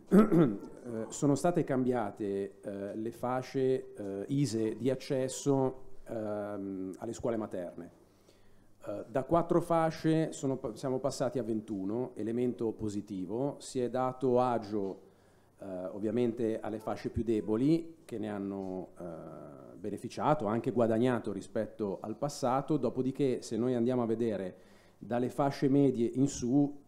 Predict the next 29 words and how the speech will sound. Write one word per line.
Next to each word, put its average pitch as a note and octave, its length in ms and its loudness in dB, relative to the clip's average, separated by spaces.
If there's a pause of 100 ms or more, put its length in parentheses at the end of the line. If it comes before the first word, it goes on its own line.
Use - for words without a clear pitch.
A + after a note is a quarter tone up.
(220)
togliendo A2 460 0
quelle G#2 360 -2
che G2+ 120 -8
hanno G2 560 -2
ottima G2 580 -2
possibilità, G2+ 720 -6
disponibilità G2+ 720 -4
economica G#2 460 -6
e G#2+ 60 -10
quant'altro, B2 720 -4 (260)
il A2 120 -8
famoso A#2+ 560 6
o F#2 220 -2
famigerato, G#2 640 -4
a - 40 -10
secondo B2+ 380 2
punto C3+ 260 0
di C3 100 2
vista, A#2+ 300 4
ceto D3 340 2
medio G#2+ 480 0 (260)
è C3+ 120 -6
quello A#2 220 0
che A#2 120 -4
la A2+ 80 -2
paga, F#2 540 -6 (460)
eh, F#2+ 180 -10
in A#2+ 100 -6
maniera, G#2+ 760 -4